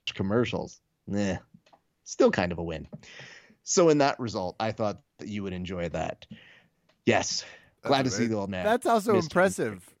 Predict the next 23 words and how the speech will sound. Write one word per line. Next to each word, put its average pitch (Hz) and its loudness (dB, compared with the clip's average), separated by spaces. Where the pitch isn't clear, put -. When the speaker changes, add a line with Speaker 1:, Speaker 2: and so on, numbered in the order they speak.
Speaker 2:
He 139 -6
did. 151 -6
I 104 -10
Speaker 1:
Yeah. 127 -4
Speaker 2:
mean, 131 -6
so - -2
you're, 170 2
people 214 2
are 170 4
probably 190 4
like, 143 0
"Well, 208 2
his 175 -6
son 202 0
visited, 98 -6
so - -6
of 120 -8
course 175 -4
he 147 -8
shut 123 -4
off 110 -4
the 107 -12
Masters." 98 -10